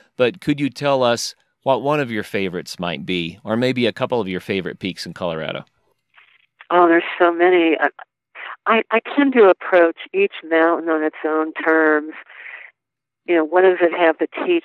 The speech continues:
Speaker 2: me? What does it have to offer me? And it seems like, well, it, I think more in terms of mountain ranges than individual peaks.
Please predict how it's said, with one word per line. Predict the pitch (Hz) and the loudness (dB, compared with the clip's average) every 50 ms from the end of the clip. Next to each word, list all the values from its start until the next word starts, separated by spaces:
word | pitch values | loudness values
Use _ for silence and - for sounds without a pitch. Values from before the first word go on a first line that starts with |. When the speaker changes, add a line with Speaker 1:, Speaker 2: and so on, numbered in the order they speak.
| - - | -6 -10
Speaker 2:
me? | 156 160 156 151 151 | -4 -2 0 0 0
What | 143 143 147 | 0 0 2
does | 151 160 156 151 | 2 2 0 0
it | 160 156 | -4 -4
have | - - 156 156 151 - | 0 2 2 2 2 0
to | - - - | -4 -4 0
offer | - 143 147 151 - - - 147 143 | 2 4 4 2 0 -2 -10 -12 -12
me? | 143 139 147 151 156 156 151 143 143 143 - - - - - - - - - - | -12 -10 -8 -6 -6 -4 -4 -6 -6 -8 -10 -14 -18 -18 -18 -18 -18 -20 -12 -4
And | - 175 | 0 0
it | 175 143 - - - | 0 0 0 -2 -4
seems | 220 208 208 202 190 - - | -2 -2 -2 -2 -4 -4 -2
like, | 170 160 160 - _ - | 0 0 0 0 _ 0
well, | 170 180 180 - | 2 2 4 4
it, | 147 127 - 190 - - - _ - - - - | 2 2 2 2 0 0 -8 _ -20 -14 -10 -4
I | 285 | 0
think | 269 294 277 | 2 2 2
more | 220 196 190 185 180 165 | 0 0 2 2 2 2
in | 160 - | 0 -4
terms | - - 185 185 175 170 - | -6 -2 -2 -2 -2 -2 -4
of | 165 151 156 | -6 -6 -4
mountain | 160 165 165 170 175 - 151 143 | -2 0 0 0 0 -2 -6 -12
ranges | 131 135 139 143 151 165 180 180 - 185 185 185 185 185 - - | -8 -6 -4 -4 -4 -6 -8 -12 -12 -12 -12 -12 -12 -16 -12 -6
than | 165 156 151 156 | -6 -6 -4 -2
individual | 156 165 165 170 170 165 165 160 - - 151 147 139 | -2 -2 0 0 0 0 0 -2 -2 -4 -4 -4 -4
peaks. | - - - 147 156 170 175 - - | -6 -4 2 4 4 4 4 2 -2